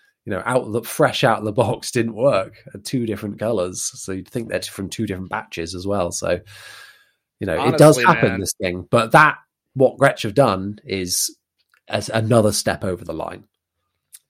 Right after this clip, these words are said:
Speaker 2: And I don't really know the internal details of the con-, of the company, like, like, where the pickups would actually be made and, and who would be in charge of the production of that. I will say this,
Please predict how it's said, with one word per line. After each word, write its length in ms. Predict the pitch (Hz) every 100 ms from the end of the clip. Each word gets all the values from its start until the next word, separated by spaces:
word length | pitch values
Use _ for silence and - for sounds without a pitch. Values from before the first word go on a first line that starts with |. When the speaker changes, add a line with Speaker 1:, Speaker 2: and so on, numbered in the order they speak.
| -
Speaker 2:
And 140 | 143
I 80 | 175
don't 200 | 214 180
really 260 | 151 156 143
know 360 | 143 143 139
the 560 | 123 127 117 117 113 110 _ _ -
internal 400 | 127 117 147 117
details 320 | 127 120 120
of 60 | 107
the 60 |
con-, 300 | 110 143 135 - _ _
of 140 | - 117
the 60 |
company, 420 | 120 139 131 127 123
like, 300 | 113 107 _
like, 180 | 123 107
where 200 | 117 127
the 180 | 123 110
pickups 500 | _ 139 131 120 -
would 140 | 123
actually 280 | 113 - 120
be 140 | 113
made 380 | 110 123 123 120
and, 280 | 113 104 104
and 180 | 107 104
who 120 | 117
would 120 | 117
be 120 | 110 143
in 80 |
charge 300 | 135 127 117
of 60 | 110
the 60 | 107
production 380 | 120 117 -
of 80 | 123
that. 160 | 117 - - - _
I 120 | 131
will 180 | 160 214
say 160 | 156 131
this, 320 | 131 123